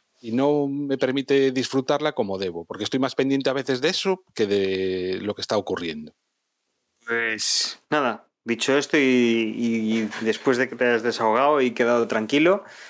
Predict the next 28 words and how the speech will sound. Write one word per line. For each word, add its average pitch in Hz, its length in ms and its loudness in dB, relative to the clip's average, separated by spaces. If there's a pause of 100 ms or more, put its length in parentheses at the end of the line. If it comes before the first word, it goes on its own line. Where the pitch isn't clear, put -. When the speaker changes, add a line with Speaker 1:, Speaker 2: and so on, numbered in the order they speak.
(540)
Speaker 2:
em, 104 840 0 (960)
pues, 101 460 2
eh, 95 400 0
creo 113 160 2
que 107 680 2
hasta 101 220 -6
aquí 117 280 0
ha 110 80 2
llegado 107 280 0
este - 200 -8
episodio 110 440 0
de 101 120 0
hoy. 156 320 2 (340)
Eh, 101 220 -6
yo, 113 80 4
como 120 180 2
siempre, 131 320 2
os 110 120 0
quiero 123 200 2
agradecer 123 680 0 (360)
que 123 120 2
hayáis 127 240 0
estado 131 280 0
con 120 120 0
nosotros, 139 500 2
un 123 100 2
nuevo 113 220 6
episodio, 156 720 4